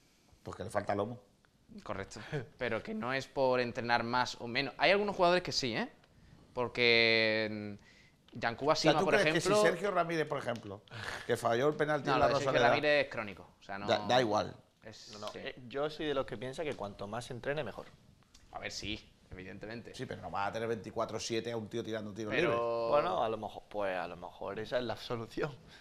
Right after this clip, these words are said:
Speaker 2: Hay algunos casos, ya te digo, que sí, pero que un partido, Tyson Carter, por ejemplo, te falle cuatro tiros libres cuando los suele meter todos, eso no se entrena, porque te-, es que Tyson Carter es un jugador que los mete, igual que Kalinowski. ¿Qué le va a poner a Kalinowski a tirar triples?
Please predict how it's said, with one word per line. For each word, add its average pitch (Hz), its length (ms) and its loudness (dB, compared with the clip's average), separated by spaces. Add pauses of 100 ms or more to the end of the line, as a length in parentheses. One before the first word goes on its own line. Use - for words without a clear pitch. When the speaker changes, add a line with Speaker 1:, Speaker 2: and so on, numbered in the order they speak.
(140)
Speaker 2:
Hay 147 200 0
algunos 175 300 0
casos, 175 380 2
ya 143 140 0
te 143 60 -4
digo, 117 400 -2
que 123 120 -6
sí, 123 200 -4
pero 107 280 -6
que 107 300 0
un 127 220 -6
partido, 139 640 0
Tyson 123 260 -6
Carter, 139 260 -4
por 131 100 -4
ejemplo, 135 260 -6
te - 80 -4
falle 127 440 2
cuatro 131 220 0
tiros 127 180 -4
libres 143 200 -2
cuando 113 180 -6
los 101 100 -8
suele 135 220 -2
meter 131 340 -2
todos, 151 500 -2 (460)
eso 131 260 -6
no 160 180 -2
se - 120 -4
entrena, 143 440 -2
porque 113 220 -6
te-, 107 180 -8
es 107 60 -6
que 117 60 -10
Tyson 117 280 -6
Carter 135 180 -2
es 139 100 -6
un 151 80 -4
jugador 139 360 2
que 190 100 0
los 143 100 4
mete, 127 380 -2
igual 110 240 -2
que 139 500 2
Kalinowski. 139 460 -2
¿Qué 131 100 -2
le 139 60 0
va 143 120 8
a 143 60 4
poner 156 200 0
a 139 80 4
Kalinowski 147 340 0
a 113 60 0
tirar 120 200 -2
triples? 202 500 -4